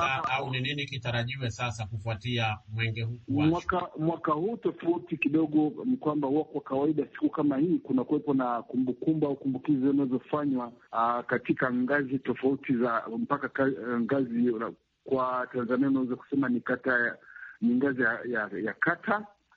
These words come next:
Speaker 1: Ah, lakini mwaka huu umefanyika kwa ngazi ya kitaifa kwa watu ambao wako kwenye tabaka tofauti,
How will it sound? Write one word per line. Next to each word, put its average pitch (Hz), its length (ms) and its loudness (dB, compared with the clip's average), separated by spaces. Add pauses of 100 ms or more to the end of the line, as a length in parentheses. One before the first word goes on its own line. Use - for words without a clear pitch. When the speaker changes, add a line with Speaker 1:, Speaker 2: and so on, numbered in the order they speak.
Speaker 1:
Ah, 110 120 4
lakini 117 240 2
mwaka 131 260 0
huu 135 360 4 (140)
umefanyika 127 880 0
kwa 117 220 -2
ngazi 127 360 0
ya 120 60 2
kitaifa 131 680 -2
kwa 117 340 -2
watu 131 640 0
ambao 123 600 2
wako 120 260 0
kwenye 113 280 0
tabaka 120 440 0
tofauti, 151 800 0